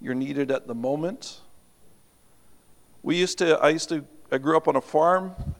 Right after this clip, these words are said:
and, uh, we had harvest time, and it was a time when, uh, we need to get the crop inside the bin. And there was days that you had to be up at five in the morning, and you worked till one o'clock in the morning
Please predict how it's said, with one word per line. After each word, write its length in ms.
and, 400
uh, 460
we 140
had 380
harvest 480
time, 340
and 140
it 60
was 120
a 60
time 460
when, 320
uh, 440
we 160
need 200
to 80
get 180
the 60
crop 440
inside 380
the 60
bin. 480
And 100
there 120
was 160
days 360
that 200
you 100
had 80
to 80
be 240
up 160
at 140
five 260
in 80
the 60
morning, 500
and 160
you 80
worked 380
till 160
one 200
o'clock 460
in 120
the 60
morning 460